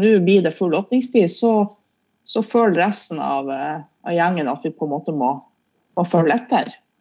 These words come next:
Eh, og det, det er vanskelig i forhold til at vi, vi føler egentlig at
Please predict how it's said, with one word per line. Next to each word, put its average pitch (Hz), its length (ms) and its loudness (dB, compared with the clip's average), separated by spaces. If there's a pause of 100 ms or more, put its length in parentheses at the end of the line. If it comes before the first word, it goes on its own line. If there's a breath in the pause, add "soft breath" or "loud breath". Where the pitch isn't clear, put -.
Eh, 175 340 -6
og 208 160 -2
det, 233 200 2
det 240 80 4
er 214 40 4
vanskelig 240 600 2
i 160 40 -8
forhold 196 220 -6
til 190 160 -2
at - 100 -12
vi, 185 140 -2
vi 214 220 -2
føler 285 400 2
egentlig 202 320 0
at - 100 -20